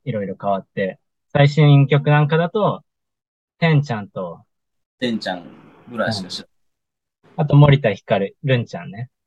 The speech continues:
Speaker 2: あー。名前だけわかるわ。
Speaker 1: るんちゃんもめっちゃ背ちっちゃい。百五十センチちょうどぐらい。
Speaker 2: えー、ちょうどいいね。
Speaker 1: そう、めっちゃかわ-、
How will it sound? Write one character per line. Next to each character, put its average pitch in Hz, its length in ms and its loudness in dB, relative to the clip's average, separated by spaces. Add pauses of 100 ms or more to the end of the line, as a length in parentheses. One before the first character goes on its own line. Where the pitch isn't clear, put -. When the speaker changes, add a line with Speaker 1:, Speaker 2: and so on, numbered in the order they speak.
Speaker 2:
あ 180 920 4
ー。 - 840 -20
名 127 120 -12
前 139 220 -2
だ 135 120 -6
け 131 140 -12
わ 127 160 -8
か 120 80 -10
る 104 120 -14
わ。 - 100 -20 (840)
Speaker 1:
る 214 180 4
ん 196 100 2
ち 185 140 0
ゃ 151 100 6
ん 127 80 2
も 113 260 -4 (280)
め 151 180 4
っ 147 60 -2
ち 185 120 0
ゃ 175 40 4
背 180 220 0
ち - 120 -16
っ - 20 -20 (100)
ち 120 80 -2
ゃ - 20 -2
い。 117 80 -6
百 147 280 0
五 160 100 6
十 156 160 4
セ 156 180 0
ン 151 140 2
チ - 180 -20
ち - 80 -6
ょ 120 100 0
う - 40 -2
ど 117 100 0
ぐ 120 100 -8
ら 101 140 -8
い。 90 140 -20 (500)
Speaker 2:
え 135 260 -4
ー、 135 40 -12
ち - 100 -18
ょ 135 100 -6
う 139 100 -4
ど 147 60 -4
い 139 60 -2
い 113 40 -6
ね。 78 280 -14 (720)
Speaker 1:
そ 131 100 -2
う、 - 20 -2
め 123 140 0
っ - 20 0
ち - 100 -6
ゃ 143 80 2
か 139 140 2
わ-、 127 240 -2